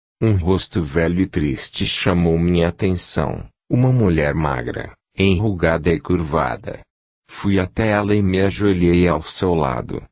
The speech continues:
pondo minhas mãos sobre sua cabeça. Imediatamente senti o fluxo do poder do Pai vibrando pelas minhas mãos em sua cabeça,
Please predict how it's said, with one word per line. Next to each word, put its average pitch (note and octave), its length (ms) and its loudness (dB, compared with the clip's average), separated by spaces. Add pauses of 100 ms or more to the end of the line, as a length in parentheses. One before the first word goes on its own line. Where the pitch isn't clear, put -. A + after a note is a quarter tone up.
(120)
pondo A2 340 2
minhas E2 380 0
mãos C#2+ 360 0
sobre E2 320 -4
sua F2+ 280 -4
cabeça. - 640 -4 (760)
Imediatamente F#2+ 1120 0
senti G2 460 -2
o F2+ 100 0
fluxo E2+ 840 -4
do F#2 160 -2
poder D#2+ 500 0
do F2+ 160 -2
Pai G2+ 400 0
vibrando D#2 560 -2
pelas F2 380 0
minhas G2 420 0
mãos D#2 420 0
em F#2 140 0
sua F2+ 300 -2
cabeça, - 760 -4